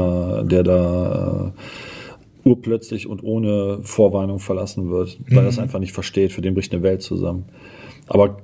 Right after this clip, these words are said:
Speaker 1: krass, wie gesagt, äh, Affekthandlung auf jeden Fall, wo man sich so streitet, dass man dann im Affekt was sagt,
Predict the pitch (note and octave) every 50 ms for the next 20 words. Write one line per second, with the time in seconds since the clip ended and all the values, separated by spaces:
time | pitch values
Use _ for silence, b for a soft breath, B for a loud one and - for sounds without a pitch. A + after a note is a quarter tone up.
0 | - - - - G#2 G#2+ - - - - A2 G#2+ G#2+ G2+ G#2+ G#2+ G#2+ - - -
1 | G2 G2 G#2 - - - - - - G2 - - A2 - - - A2+ A#2+ A#2 A#2
2 | A#2 A#2+ - - - - - A2+ A2+ A2+ A2 - - - B1 C2+ - - - -
3 | - - - - F#2 F2+ G2+ G#2 F#2+ G2 - - - - _ _ _ _ - G#2+
4 | G#2 G#2 G#2 G#2+ G2+ - - A2+ A#2 - - - - G#2 A#2+ B2 - - A2 A2+
5 | - G#2+ G#2+ - G#2+ G2+ G2+ G2 G2 G2 F#2+ G#2 G#2 G#2 G#2 - - A2 G#2+ -
6 | - - G#2 G2+ - - - G2+ G2+ A2+ C3 C3 C3 -